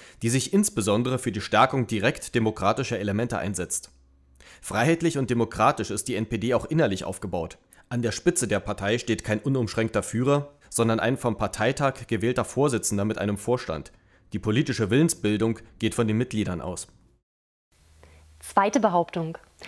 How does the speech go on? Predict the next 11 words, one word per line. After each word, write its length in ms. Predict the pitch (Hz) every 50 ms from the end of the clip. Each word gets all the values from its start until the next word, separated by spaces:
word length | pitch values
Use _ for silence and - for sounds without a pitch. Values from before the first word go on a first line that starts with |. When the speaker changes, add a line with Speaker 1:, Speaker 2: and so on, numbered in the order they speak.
| - - - -
Speaker 2:
Das 240 | 185 175 - -
politische 680 | - - 190 180 165 220 269 - 359 - - 285 262 -
Handeln 400 | - 196 202 214 208 190 175 165
der 180 | 160 - - -
N 160 | 190 214 247
P 140 | - - 254
D 200 | 190 185 170 170
beeinträchtigt 920 | 165 - - - 170 170 208 247 - - 175 175 - - - 190 - -
das 160 | - 165 - -
demokratische 720 | - 175 180 170 - - - 156 180 - 233 - - 175
Leben. 380 | 156 170 175 190 208 196 151